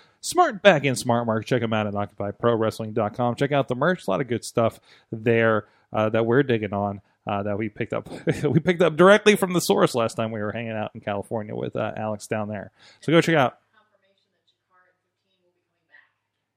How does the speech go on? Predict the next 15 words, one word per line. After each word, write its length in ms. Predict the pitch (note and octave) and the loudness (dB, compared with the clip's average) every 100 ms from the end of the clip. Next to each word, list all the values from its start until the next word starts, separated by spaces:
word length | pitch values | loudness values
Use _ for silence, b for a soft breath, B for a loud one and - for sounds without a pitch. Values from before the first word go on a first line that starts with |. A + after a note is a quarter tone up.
| _ | _
Is 140 | C#3 C#3+ | 0 4
that 140 | F#3 | 4
a 40 | |
confirmation? 920 | G#3+ A3+ A3 A3+ G3+ G#3+ G#3 A#3 B3 - _ | 4 4 6 6 4 4 4 2 2 -4 _
'Cause 200 | - E3 | 4 6
I, 120 | D#3+ E3 | 6 6
we 160 | F3 | 8
were, 180 | F#3+ F#3+ | 8 8
I, 200 | D3 D#3+ D#3 | 6 6 6
I 60 | D#3+ | 6
was 200 | E3+ E3+ | 6 6
trying 280 | - G#3 G#3+ | 6 8 8
not 160 | G#3 | 6
to 60 | F#3+ | 8
overpromise. 1000 | F#3 F#3+ F#3 - F#3 F#3 C3 G#2+ - | 8 8 4 6 6 8 4 0 -6